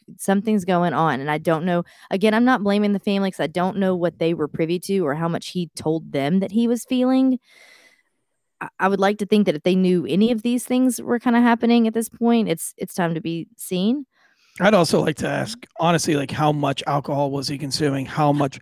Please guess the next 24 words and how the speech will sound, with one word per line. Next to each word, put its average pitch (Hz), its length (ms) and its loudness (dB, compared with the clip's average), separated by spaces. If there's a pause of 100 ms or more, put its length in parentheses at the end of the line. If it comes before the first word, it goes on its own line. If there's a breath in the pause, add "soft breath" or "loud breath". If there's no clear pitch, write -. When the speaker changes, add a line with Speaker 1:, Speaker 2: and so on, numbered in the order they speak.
(120)
Speaker 1:
So, 208 460 6
so 196 100 4
Speaker 2:
pot 208 140 6
Speaker 1:
that's 185 120 6
Speaker 2:
was 165 120 0
Speaker 1:
that. 175 260 4
Speaker 2:
he - 20 -8
smoking? 143 560 -4 (420)
Speaker 1:
So 214 220 -8
at - 160 -16
this 220 220 0
point, 220 360 2
he's 185 200 -2
not. 147 240 -2 (320)
At 190 80 2
this 190 160 2
point, 202 160 2
he's 170 100 -2
not 160 140 2
at 143 80 0
Speaker 2:
Okay. 139 80 2
Speaker 1:
all. 120 160 -2 (380 loud breath)
He, 220 400 4
um, 151 520 2